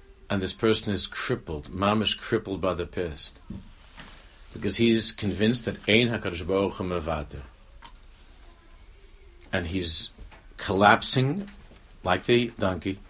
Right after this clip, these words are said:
he's collapsing under that load of, <coughs> of Yir Shamayim. Under the load of Yir Shamayim, of Ol Malchus Shamayim, of Hamelech.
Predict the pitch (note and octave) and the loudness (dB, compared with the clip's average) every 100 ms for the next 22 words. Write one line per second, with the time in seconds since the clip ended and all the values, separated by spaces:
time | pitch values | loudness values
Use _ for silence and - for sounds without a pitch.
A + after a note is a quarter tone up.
0 | - - - G2 - - F#2 G2+ A#2 - | -20 -20 -6 -2 -2 0 2 4 4 2
1 | A#2 A2 G#2+ G#2 F#2 F2 F#2+ F#2 F#2 G2 | 2 0 2 2 2 2 0 0 0 2
2 | E2+ D#2 - - E2 D2+ - - - - | 2 -2 -8 -6 -6 -6 -10 -8 -2 -2
3 | - - - - F2 F#2+ F2+ - F2 F2 | -2 -6 -6 -4 0 2 2 0 -2 -2
4 | D#2 C2+ C2 - - - - - - - | -4 -6 -12 -18 -20 -20 -20 -20 -20 -20
5 | - - - - - - - - A#2 G#2+ | -20 -20 -20 -20 -20 -20 -10 0 2 4
6 | G2+ G2+ G#2+ G2+ F#2+ F#2+ - F#2 G2+ G2+ | 2 4 4 4 0 0 -2 0 2 2
7 | F#2+ F2+ E2+ D#2 - F2+ - G2+ G2+ G2 | 0 -4 -8 -10 -10 -12 -4 -2 2 2
8 | G2 - F#2 - - - - - - F#2 | 0 -2 -4 -4 -6 -12 -20 -12 -6 -4
9 | F#2 F#2+ F2+ E2+ D#2+ E2 F2+ F#2+ G2+ F#2+ | 0 0 0 -4 -6 -6 -4 2 2 2
10 | F2+ E2 - | -4 -10 -12